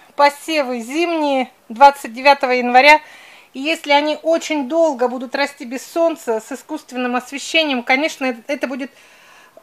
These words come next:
плохо сказываться на качестве рассады. Вот они и так неплохие, но если ещё солнышко,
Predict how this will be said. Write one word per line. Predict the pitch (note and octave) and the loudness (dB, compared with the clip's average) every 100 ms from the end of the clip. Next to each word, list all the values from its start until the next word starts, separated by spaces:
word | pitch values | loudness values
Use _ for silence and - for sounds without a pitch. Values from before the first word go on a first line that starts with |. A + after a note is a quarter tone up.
| _ _ _ | _ _ _
плохо | - D#4+ - - | -6 -2 0 -2
сказываться | - - A#3+ C#4 B3+ B3+ | 2 2 2 -2 -8 -4
на | B3 | 0
качестве | C#4+ D4+ - - A#3+ | 0 0 -4 -4 -2
рассады. | A#3+ - B3 G3+ G3+ _ _ - - - _ B3+ | -2 0 0 0 -4 _ _ -20 -20 -20 _ -2
Вот | C4+ | 2
они | C#4+ D4 | 4 4
и | C#4+ | 4
так | F#4+ G#4+ | 2 2
неплохие, | F#4 D#4 D4+ - C#4 | 0 4 4 6 4
но | C4+ | 6
если | C#4 D#4 | 4 4
ещё | C#4+ D#4+ | 2 4
солнышко, | - - D#4+ D4 C4 - - A3 | 4 8 8 8 6 4 6 6